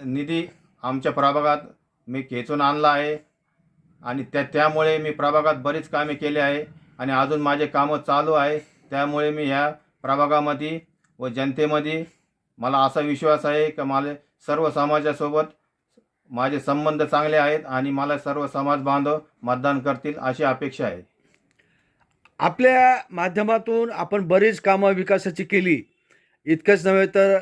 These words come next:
Speaker 2: नागरिकांच्या समस्या, म्हणजे पा-, प्राथमिक गरजा असेल, प्राथमिक सुविधा असेल, त्या आपण उपलब्ध करून दिल्या. याबद्दल आम्ही संभाजीनगर समाचार न्यूज चॅनलच्या वतीने आपले अभिनंदन करतो आणि या निवडणुकीतही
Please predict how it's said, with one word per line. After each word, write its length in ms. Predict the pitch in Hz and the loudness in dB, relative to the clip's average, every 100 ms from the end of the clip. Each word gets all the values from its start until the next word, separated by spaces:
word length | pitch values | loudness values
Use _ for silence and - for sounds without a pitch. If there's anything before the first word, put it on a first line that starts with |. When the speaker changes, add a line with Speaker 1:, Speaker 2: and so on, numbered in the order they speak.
| - | 0
Speaker 2:
नागरिकांच्या 640 | 151 165 180 180 170 190 | -2 0 0 0 0 -2
समस्या, 680 | 180 175 180 - 185 180 180 - | 0 -2 -2 2 2 2 0 -4
म्हणजे 320 | 156 143 180 | -6 -2 -2
पा-, 240 | - 165 | -2 -6
प्राथमिक 540 | 160 151 156 175 190 165 | -4 -2 -2 0 -2 4
गरजा 340 | 160 143 175 | 2 4 4
असेल, 320 | 165 170 170 | 4 2 -2
प्राथमिक 500 | 160 156 156 170 170 | -2 -4 -4 -4 -6
सुविधा 380 | - 160 165 170 | -2 0 2 2
असेल, 360 | 160 170 175 160 - - _ - | 2 0 -2 -2 -8 -20 _ 0
त्या 120 | 170 | 2
आपण 300 | 165 175 165 - | 2 0 -2 -6
उपलब्ध 440 | 151 156 160 151 | -8 0 0 2
करून 300 | 175 170 175 | 2 2 0
दिल्या. 320 | 170 170 175 165 | 2 4 4 4
याबद्दल 520 | 156 160 160 180 175 | 4 2 0 0 0
आम्ही 280 | 160 160 160 | -2 -2 0
संभाजीनगर 600 | 156 160 165 175 170 165 | 0 0 0 0 0 0
समाचार 460 | 165 160 165 170 | 0 0 2 2
न्यूज 240 | 156 165 165 | 2 2 0
चॅनलच्या 460 | 170 170 175 180 | 0 2 2 2
वतीने 460 | 175 165 220 196 139 - - - - - | 0 0 2 2 0 -8 -20 -20 -20 -8
आपले 320 | - 160 196 | -4 0 2
अभिनंदन 720 | 214 180 170 190 196 214 247 | 2 2 2 2 4 2 0
करतो 520 | 208 196 156 147 110 _ _ _ - | 2 0 2 -4 -4 _ _ _ -6
आणि 420 | 156 180 214 208 | 0 2 4 4
या 160 | 180 214 | 4 4
निवडणुकीतही 840 | 202 214 214 220 226 240 226 160 | 2 -2 -2 -4 -4 -2 -2 -2